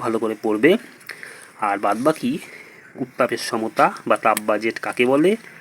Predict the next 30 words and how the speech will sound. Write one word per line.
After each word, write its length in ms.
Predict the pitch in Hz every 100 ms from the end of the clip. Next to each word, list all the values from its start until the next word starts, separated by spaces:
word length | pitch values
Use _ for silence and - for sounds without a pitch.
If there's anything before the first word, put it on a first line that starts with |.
| - - - - -
আর 200 | 110 104 - - - - -
কার্যকর 420 | 110 104 - - -
সৌর 180 | 113 110 107
বিকিরণ 340 | 104 113 107 104
কী, 120 | - 170 - -
এই 80 | 107 101
দুটোকেও 300 | 131 139 196 - -
পড়ে 160 | 113 95
রাখবে। 280 | 92 92 98 -
কারণ 240 | 113 110 110 175 -
এই 100 | 123 123
চারটের 480 | - - - - 165 -
থেকে 160 | - 156
কিন্তু 280 | 160 156 - 160
যে 60 | 120
কোনো 120 | 127 127
একটাই 220 | 120 - 127
পরীক্ষায় 380 | 107 104 - 110
আসতে 240 | 101 - 107 - -
পারে, 240 | 107 127 202 - - - - - -
কাজেই 240 | 214 110 -
চারটেই 420 | - - - - 92
পড়ে 200 | 104 107 127
লিখে 220 | 104 101 147
প্র্যাকটিস 360 | - - 127 -
করে 120 | 117 107
রাখা 180 | 101 160 - - - - -
খুবই 180 | 160 156
ভালো। 180 | 98 95 - - - - - - - - - - - - -
তাহলে 300 | 120 120 127